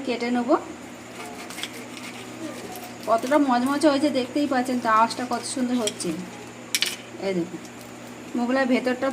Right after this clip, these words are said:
পুরটা ভালোভাবে হয়ে গেছে একদম। এই দেখুন একদম পুরটা ভালোভাবে হয়ে গেছে এখানে। এই দেখুন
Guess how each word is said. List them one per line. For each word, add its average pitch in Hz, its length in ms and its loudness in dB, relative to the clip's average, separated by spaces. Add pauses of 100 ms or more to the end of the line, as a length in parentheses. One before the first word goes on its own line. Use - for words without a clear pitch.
পুরটা 240 280 -2 (120)
ভালোভাবে 233 320 2 (100)
হয়ে 226 220 2
গেছে 240 180 2 (100)
একদম। 262 220 2 (360)
এই 160 100 2
দেখুন - 220 -6 (1200)
একদম 190 280 0
পুরটা - 260 -4 (100)
ভালোভাবে 196 400 -4
হয়ে 175 180 -2
গেছে 185 220 -4
এখানে। 190 200 -6 (1120)
এই 190 120 0
দেখুন 156 240 -4